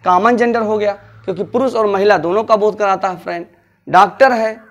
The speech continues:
टीचर है, ये सब कॉमन जेंडर के अंतर्गत रखे जाते हैं। न्यूटर जेंडर में क्या है? न्यूटर जेंडर में जैसे आप निर्जीव चीज़ें, जैसे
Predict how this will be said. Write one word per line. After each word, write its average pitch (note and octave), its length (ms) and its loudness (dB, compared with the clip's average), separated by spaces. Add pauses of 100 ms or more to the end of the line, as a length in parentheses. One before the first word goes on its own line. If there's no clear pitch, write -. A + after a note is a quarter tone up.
(280)
टीचर A#3+ 380 2
है, G#3+ 360 -2 (200)
ये F#3+ 60 -4
सब E3+ 200 -8
कॉमन G#3 300 0
जेंडर G#3 300 0
के F#3+ 100 -6
अंतर्गत F#3 300 -6
रखे E3+ 260 -12
जाते D#3 280 -12
हैं। D3+ 200 -20 (720)
न्यूटर A#3+ 340 4
जेंडर C#4 300 2
में C4+ 140 -2
क्या C4 160 2
है? C4 220 -6 (840)
न्यूटर A#3 440 2
जेंडर B3 360 2
में G#3+ 440 0
जैसे F3+ 240 -4
आप F3+ 160 -2
निर्जीव G#3+ 320 -2
चीज़ें, A3+ 340 -2
जैसे E3+ 360 -8